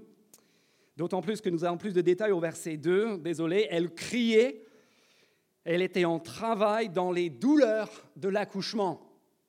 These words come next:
Verset cinq, elle mit au monde, regardez, un fils, un enfant mâle qui doit diriger toutes les nations par un sceptre de fer. Et ça, c'est une allusion à l'un des textes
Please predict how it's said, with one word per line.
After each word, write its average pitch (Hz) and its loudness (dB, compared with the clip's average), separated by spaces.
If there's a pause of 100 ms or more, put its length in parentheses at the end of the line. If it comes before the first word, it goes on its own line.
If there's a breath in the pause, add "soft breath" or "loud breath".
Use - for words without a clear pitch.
(840)
Verset 185 -6
cinq, 233 -8
elle 165 -2
mit 220 -6
au 196 6
monde, 226 -2
regardez, 190 -2
un 170 0
fils, - -8 (440 loud breath)
un 180 -2
enfant 190 -4
mâle 185 -2
qui 190 -12
doit 165 -4
diriger 175 -4 (380 loud breath)
toutes 277 0
les 208 4
nations 208 -4
par 190 -4
un 185 -10
sceptre 196 -10
de 180 -4
fer. 175 -4 (1040 loud breath)
Et 180 -2
ça, 240 0
c'est 220 -4
une 185 -4
allusion 185 -2
à 170 2
l'un 170 0
des 175 -4
textes - -10